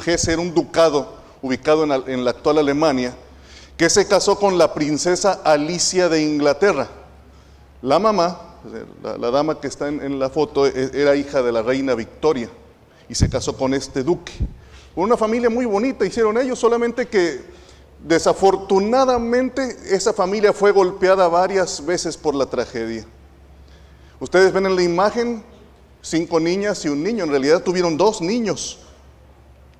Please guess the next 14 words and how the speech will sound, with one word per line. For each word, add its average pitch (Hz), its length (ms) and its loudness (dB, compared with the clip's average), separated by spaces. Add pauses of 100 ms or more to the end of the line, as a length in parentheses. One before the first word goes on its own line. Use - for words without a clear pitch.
(540)
Pero 175 160 4
resulta 220 520 2
que 143 220 -2
cuando 135 320 0
se 139 120 -4
toma 190 200 0
esta 185 220 0
foto 190 400 -2
ya 151 200 2
no 170 120 2
estaba 160 280 0
el 160 100 -2
pequeño 147 420 -2
Federico. 143 640 -4